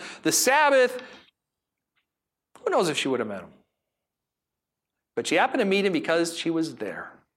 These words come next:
She was there. Isn't that a great illustration for her everyday living? She was there. She kept an attitude of worship and prayer. She sought after God, and that's how she saw him.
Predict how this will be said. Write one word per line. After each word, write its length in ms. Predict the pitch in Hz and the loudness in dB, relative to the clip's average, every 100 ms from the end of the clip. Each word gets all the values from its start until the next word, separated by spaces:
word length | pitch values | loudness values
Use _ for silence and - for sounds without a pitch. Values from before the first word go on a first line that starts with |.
| _ _ _ _ _ _ _ _ _ _ _ | _ _ _ _ _ _ _ _ _ _ _
She 180 | - 147 | -4 -2
was 300 | 135 113 104 | 0 -2 -4
there. 400 | 98 90 - - - _ _ _ _ _ _ _ _ _ _ _ _ _ _ _ _ _ _ _ _ - | -6 -4 -6 -12 -18 _ _ _ _ _ _ _ _ _ _ _ _ _ _ _ _ _ _ _ _ -2
Isn't 220 | 208 196 | 0 0
that 140 | 214 | 0
a 40 | 165 | 2
great 260 | 131 170 | 2 2
illustration 760 | 165 165 160 - 151 151 - 160 - _ _ | 2 0 0 0 0 0 -4 -10 -20 _ _
for 120 | 139 | -2
her 160 | 151 175 | 0 0
everyday 340 | 160 160 151 | 2 2 2
living? 380 | 143 147 151 156 - _ _ _ _ _ _ _ _ _ _ | 2 0 0 -6 -14 _ _ _ _ _ _ _ _ _ _
She 180 | - 160 | -6 -2
was 280 | 135 101 104 | 0 -2 -2
there. 420 | 117 95 80 - - _ _ _ _ _ _ | -2 -2 -6 -12 -20 _ _ _ _ _ _
She 140 | - 143 | -8 -4
kept 260 | 202 196 | -2 0
an 80 | 185 | 2
attitude 380 | 170 165 160 143 | 2 0 0 -2
of 120 | 117 | 0
worship 420 | 131 160 165 165 | 0 0 0 -2
and 120 | 151 | -6
prayer. 380 | 123 131 107 - - - | -4 -2 -4 -6 -16 -8
She 200 | - 135 | -4 -2
sought 360 | - 165 170 | 0 2 2
after 240 | 165 - 147 | 0 -2 0
God, 340 | 165 180 180 | 0 0 -2
and 200 | 117 110 | -6 -4
that's 300 | 127 165 - | -2 -2 -4
how 200 | - 147 | -4 -4
she 220 | 143 127 | -4 -6
saw 300 | 135 - 92 | -6 -8 -10
him. 180 | 95 87 | -12 -18